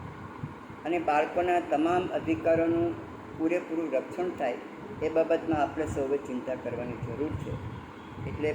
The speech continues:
ફરીથી મારી અપીલ છે કે આપણે સૌ આ નીતિનો અભ્યાસ કરે, એમાં જે ખામીઓ હોય એના તરફ સરકારને નિર્દેશ કરે અને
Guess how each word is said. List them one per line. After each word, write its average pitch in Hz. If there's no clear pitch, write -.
ફરીથી 170
મારી 160
અપીલ 165
છે 156
કે 147
આપણે 135
સૌ 160
આ 139
નીતિનો 139
અભ્યાસ 123
કરે, 147
એમાં 151
જે 156
ખામીઓ 151
હોય 147
એના 135
તરફ 135
સરકારને 131
નિર્દેશ 127
કરે 151
અને 160